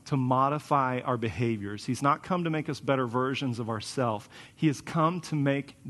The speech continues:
dead people live. And the way he does that is not by giving us the individual power to make ourselves better. But he does it first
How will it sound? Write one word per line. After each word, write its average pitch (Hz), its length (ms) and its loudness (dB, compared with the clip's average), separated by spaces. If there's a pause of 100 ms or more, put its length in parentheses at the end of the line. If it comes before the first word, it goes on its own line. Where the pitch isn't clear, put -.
dead 139 300 2
people 120 500 -4 (260)
live. 123 400 0 (1600)
And 143 160 4
the 147 100 4
way 143 340 4
he 214 200 0
does 170 340 2
that 110 320 -2
is 120 180 2
not 139 380 4
by 165 140 4
giving 143 440 2
us 151 360 2
the 170 120 -6
individual 147 600 0
power 131 400 2
to - 160 -4
make 127 340 0
ourselves 123 480 -2
better. 104 400 -4 (1500)
But 131 140 -8
he 156 120 -4
does 147 380 2
it 208 100 -2
first - 680 -2